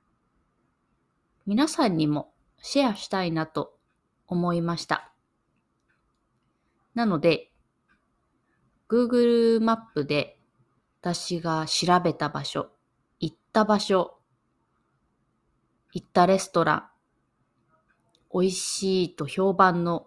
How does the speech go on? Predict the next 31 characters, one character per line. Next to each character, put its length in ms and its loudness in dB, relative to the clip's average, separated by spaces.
レ 120 -4
ス 100 -8
ト 160 -10
ラ 80 -8
ン、 100 -14
そ 120 -10
し 100 -10
て 320 -2
泊 200 -6
ま 100 2
っ 180 -6
た 100 0
ホ 160 0
テ 160 -2
ル 200 -8
な 120 -10
ど 120 -14
で 140 -20
す 160 -14
ね。 240 -4
Google 380 0
マ 140 -2
ッ 300 -12
プ 360 -2
に、 300 -2
え 20 -12
ー、 640 -10
リ 100 2
ス 140 -4
ト 160 4
を 260 2